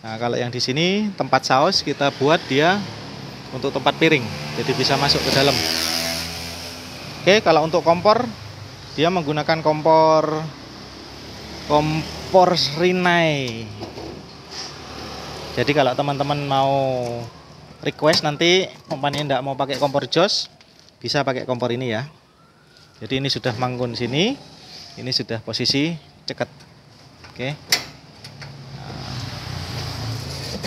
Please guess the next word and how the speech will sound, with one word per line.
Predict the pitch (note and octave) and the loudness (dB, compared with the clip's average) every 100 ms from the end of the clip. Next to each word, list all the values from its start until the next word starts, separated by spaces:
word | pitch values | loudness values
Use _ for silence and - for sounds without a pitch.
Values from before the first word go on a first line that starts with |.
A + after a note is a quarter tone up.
| - - - - - - - - - - - - - - - - - - - - - - - - - - - - | -6 -8 -14 -14 -14 -14 -8 -6 -6 -8 -16 -14 -12 -14 -16 -20 -20 -18 -18 -18 -20 -20 -20 -20 -20 -20 -20 -16
Oke, | - - - C#3+ D#3+ F#3 | -16 -16 -2 0 2 0